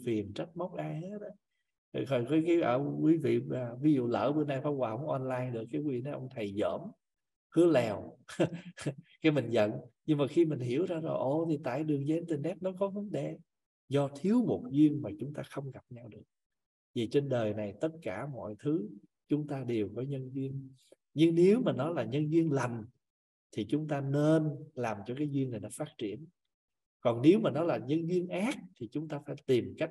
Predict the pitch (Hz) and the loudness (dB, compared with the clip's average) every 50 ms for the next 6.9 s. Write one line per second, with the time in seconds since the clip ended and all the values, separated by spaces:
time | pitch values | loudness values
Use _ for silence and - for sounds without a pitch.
0 | - - 135 127 123 113 107 101 104 104 180 170 156 151 143 151 - _ _ _ | -4 -6 -8 -6 -4 -4 -4 -4 -6 -8 -4 -2 -2 -2 -2 -4 -10 _ _ _
1 | _ - - 104 - - 143 147 147 147 151 160 147 123 - - 139 139 - - | _ -4 -4 -4 -2 -4 -4 -4 -2 -2 -2 -2 -4 -4 -6 -6 -6 -6 -6 -6
2 | - - - 165 156 180 185 170 - 143 135 127 113 - - - - _ 107 101 | -6 -6 -6 -4 -4 -6 -6 -6 -6 -6 -4 -6 -6 -8 -10 -12 -12 _ -10 -10
3 | 104 120 - _ _ _ _ _ _ _ _ _ _ _ _ - 113 139 151 143 | -10 -12 -16 _ _ _ _ _ _ _ _ _ _ _ _ 2 4 4 4 4
4 | 180 208 202 208 208 202 165 143 131 123 117 110 110 104 95 95 117 147 196 254 | 2 0 0 0 -2 -2 0 0 0 0 2 2 0 0 0 0 0 0 0 0
5 | 269 - - - _ _ _ _ - 123 113 107 110 101 - 147 151 - 123 113 | -2 -6 -12 -16 _ _ _ _ 0 0 0 0 -2 -6 -10 -10 -8 -6 -6 -6
6 | 107 101 98 - - 135 135 143 143 147 147 160 170 175 - - 160 - | -8 -10 -10 -8 -8 -6 -6 -6 -6 -6 -6 -8 -10 -10 -8 -8 -8 -8